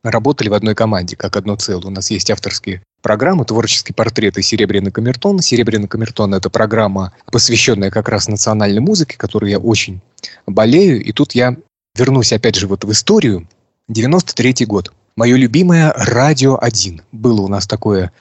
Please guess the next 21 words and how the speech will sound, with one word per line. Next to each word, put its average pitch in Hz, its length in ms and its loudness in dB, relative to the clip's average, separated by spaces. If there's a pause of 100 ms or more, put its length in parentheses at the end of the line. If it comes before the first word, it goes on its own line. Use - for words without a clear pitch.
(200)
в 113 60 -10
Москве, 170 340 2
да 139 140 2
и 131 180 4
по 120 140 -4
всему, 131 420 2 (280)
собственно, 107 680 0
с-, - 380 -2
уже 113 260 0
постсоюзу 147 840 2
и 127 120 -4
по, 104 720 0 (560)
по 120 80 2
всей 120 220 2
России 123 340 2
была 131 280 2
очень - 360 0
знаменитая 110 400 0
программа. 156 380 2
Она 117 120 2
продолжала 139 640 2